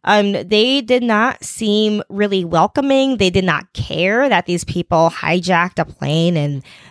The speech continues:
their honor, which, again, fair enough. They didn't ask for that. It was a lukewarm, if not cold,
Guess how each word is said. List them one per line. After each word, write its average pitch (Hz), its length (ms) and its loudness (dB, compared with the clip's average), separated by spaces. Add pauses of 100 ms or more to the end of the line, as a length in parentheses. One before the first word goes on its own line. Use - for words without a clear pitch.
their 170 220 2
honor, 175 520 2 (260)
which, 165 220 0
again, 170 380 0
fair 165 320 0
enough. 156 280 -2
They 165 100 0
didn't 165 140 0
ask 151 280 -6
for 175 160 -4
that. 170 400 0 (420)
It 226 180 0
was 254 420 0
a 226 220 2
lukewarm, 208 1300 0
if 208 180 -2
not 226 420 -2
cold, 202 600 0